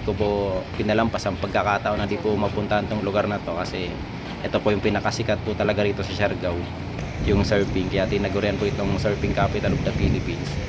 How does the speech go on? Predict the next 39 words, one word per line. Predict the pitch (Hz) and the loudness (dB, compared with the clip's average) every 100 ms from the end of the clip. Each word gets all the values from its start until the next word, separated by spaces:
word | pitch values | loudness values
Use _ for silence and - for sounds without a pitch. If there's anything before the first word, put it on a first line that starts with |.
| - - - - - | -4 -4 -4 -4 -4
Ito, | 107 | 0
mga | 131 131 120 | 4 6 6
lods, | 110 | 4
yung | 110 110 | 2 2
mga | 107 | 2
tinuturuan, | 113 113 113 131 131 107 | 4 4 2 4 4 4
mga | 104 104 104 | 4 2 2
beginners | - 120 123 107 - - | 2 4 2 0 0 2
na | 98 95 95 | 2 2 2
gusto | 104 113 110 | 0 0 0
pong | 104 | 0
matuto | 104 107 104 | 0 0 0
mag-surf, | 104 104 101 98 95 90 - - - | 0 -2 -2 -2 -2 -2 -6 -6 -4
yan | 104 101 | -4 -2
po | 104 | 0
yung | 101 98 | 0 0
kanilang, | 101 98 98 92 | -2 0 -2 0
dito | 104 110 | 0 0
po | 101 104 | 0 0
muna | 107 107 | 0 0
sila | - 98 87 - - - - 107 | -2 -2 -2 -4 -8 -8 -2 2
bago | 110 - | 4 4
po | 113 | 2
sila | 110 | 4
pumunta | 107 107 110 110 | 4 4 4 4
ron | 107 | 2
sa | 110 101 104 | 4 4 4
matataas | 104 101 - - | 0 0 0 -2
na | 107 | 0
waves. | 98 95 - - - - - - - - - - | 2 0 -2 -4 -2 -2 -2 -2 -2 -2 -2 2
Ito | 104 127 120 | 2 2 2
si | - | 0
Kuya, | 117 113 101 | 2 4 4
namimitik | 95 98 101 104 101 - | 4 4 4 2 2 2
po | 107 | 2
ito | 104 101 | 0 0
ng | 98 | 0
mga | 98 98 95 | 0 0 0
surfers. | 101 92 - 87 | 0 0 -2 -4